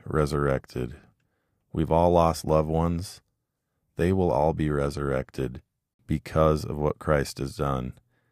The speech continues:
And we all have the opportunity to embrace redemption through faith and repentance on the Lord Jesus Christ.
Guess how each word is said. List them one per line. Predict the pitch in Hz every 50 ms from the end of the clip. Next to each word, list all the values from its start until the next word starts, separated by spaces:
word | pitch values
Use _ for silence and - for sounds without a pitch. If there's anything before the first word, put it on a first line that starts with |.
| _ _ _ _ _ _ _ _ _ _ -
And | - 76
we | 80 78 -
all | - - 82 92 98 98
have | 92 95 92 90 85
the | 87 85
opportunity | 87 87 85 - - 82 76 - - 95 101 104 95 85 73 67
to | - - - 85 82
embrace | 80 80 76 76 - 82 82 85 90 95 101 95 - - - - - _ _
redemption | - 82 85 82 73 69 87 87 101 127 120 - - - 69 64 60 64 - _ _ _ _ _ _ _ _ _ _
through | - - 82 85
faith | - - - - 87 87 98 107 - - - - - - -
and | - 80 85
repentance | 82 78 76 - - 92 92 92 - 87 76 73 - -
on | 71 73 69
the | 69
Lord | 69 73 76 73 73
Jesus | 80 80 78 71 71 76 - -
Christ. | - - 80 67 58 58 - - - - -